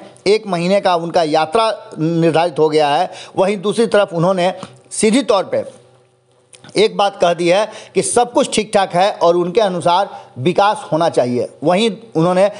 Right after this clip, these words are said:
भारतीय जनता पार्टी और केंद्र सरकार को कटघरे में भी खड़ा रखा है। बिहार के पिछड़ेपन का कारण भारतीय जनता पार्टी और केंद्र की सरकार को बताया है। उन्होंने स्पष्ट तरीके से कहा है कि बिहार को विशेष राज्य का दर्जा अगर नहीं दिया जाता है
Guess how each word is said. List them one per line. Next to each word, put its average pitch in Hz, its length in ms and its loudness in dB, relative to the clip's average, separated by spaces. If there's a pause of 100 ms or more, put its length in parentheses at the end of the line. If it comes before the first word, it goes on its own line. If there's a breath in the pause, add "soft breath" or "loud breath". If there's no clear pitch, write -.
(180 loud breath)
भारतीय 190 400 0
जनता 190 220 -2
पार्टी 185 320 0
और 180 280 2
केंद्र 202 200 2
सरकार 170 340 0
को 180 80 -4
कटघरे 175 460 0
में 220 100 0
भी 185 80 0
खड़ा 170 240 2
रखा 165 240 0
है। 170 200 0
बिहार 180 320 2
के 180 200 2 (380 loud breath)
पिछड़ेपन 247 600 2
का 220 100 0
कारण 190 420 0 (340)
भारतीय 190 460 0
जनता 185 260 0
पार्टी 165 360 0 (100)
और 185 320 4
केंद्र 170 220 2
की 160 140 -6
सरकार 156 340 0
को 147 120 0
बताया 131 380 2
है। 117 140 -4 (200 loud breath)
उन्होंने 165 320 0
स्पष्ट 226 320 -4
तरीके 180 280 0
से 165 100 0
कहा 160 240 2
है 190 80 0
कि 185 100 -8
बिहार 165 280 2
को 175 100 -2
विशेष 160 300 -2
राज्य 165 200 0
का 160 100 2
दर्जा 151 300 2
अगर 151 180 6
नहीं 160 220 2
दिया 165 160 4
जाता 147 260 4
है 208 180 2